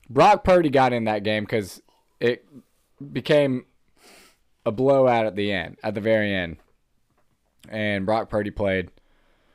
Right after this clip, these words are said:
Someone asked him, like, you know, what, what he thought of him. He's like, "Look, I would love the opportunity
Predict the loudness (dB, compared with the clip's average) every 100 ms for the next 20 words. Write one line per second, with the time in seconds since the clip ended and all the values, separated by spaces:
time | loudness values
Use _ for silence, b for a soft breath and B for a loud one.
0 | _ _ _ _ -2 0 2 0 -2 -6
1 | -6 -6 -12 _ _ -12 -6 -4 -6 -8
2 | -6 -6 -6 _ -6 -4 -4 -2 -2 -2
3 | -4 -6 -4 -4 -6 -8 -2 0 0 -8
4 | _ _ _ _ _ _ _ _ -2 0
5 | 2 2 2 2 0 -2 -6 -6 -6 -6
6 | -6 -8